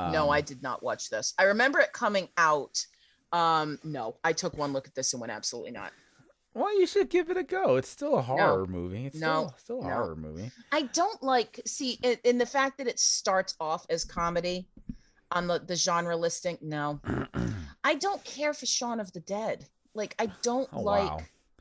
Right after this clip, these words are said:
Speaker 1: I know.
Speaker 2: You're
Speaker 1: I,
Speaker 2: a,
Speaker 1: I get
Speaker 2: you're
Speaker 1: it.
Speaker 2: an interesting bre-, breed of person. <laughs>
Speaker 1: I really am. I just, it is what it is, but I don't, comedy is so weird for me. It just doesn't click more often than not.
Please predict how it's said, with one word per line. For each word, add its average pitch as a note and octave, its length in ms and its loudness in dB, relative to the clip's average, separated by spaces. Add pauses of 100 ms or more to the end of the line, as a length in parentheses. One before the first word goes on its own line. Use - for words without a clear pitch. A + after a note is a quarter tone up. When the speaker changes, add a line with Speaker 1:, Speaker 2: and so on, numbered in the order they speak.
(240)
Speaker 1:
I A3+ 100 4
know. B3+ 340 6
Speaker 2:
You're F3+ 140 6
Speaker 1:
I, - 60 10
Speaker 2:
a, - 80 8
Speaker 1:
I A3 120 6
get - 100 -4
Speaker 2:
you're D#3 320 6
Speaker 1:
it. A2+ 40 2
Speaker 2:
an B2 80 -2
interesting D3 680 2 (180)
bre-, A2+ 540 2
breed A#2+ 400 2
of G2+ 180 -4
person. - 460 -2 (260)
<laughs> F5+ 260 -2
Speaker 1:
I G#3 360 2
really D#3 400 6
am. D3 180 8 (380)
I C4+ 100 4
just, D4+ 460 -2
it B3+ 120 6
is D#4 240 0
what A#3+ 160 2
it F#3+ 120 -2
is, G#3 340 4
but F#3+ 240 -8
I G#3 160 -4 (160)
don't, G#3+ 400 0 (920)
comedy C4+ 500 -4
is F#3 120 0
so C#4 280 0
weird F#3 540 -4
for E3+ 140 -6
me. C#3 220 -4
It F3+ 120 -2
just - 260 -4
doesn't F#3+ 420 0
click - 400 -2 (100)
more D#3 280 -2
often C#3+ 320 -2
than C3 160 -4
not. A2 300 -4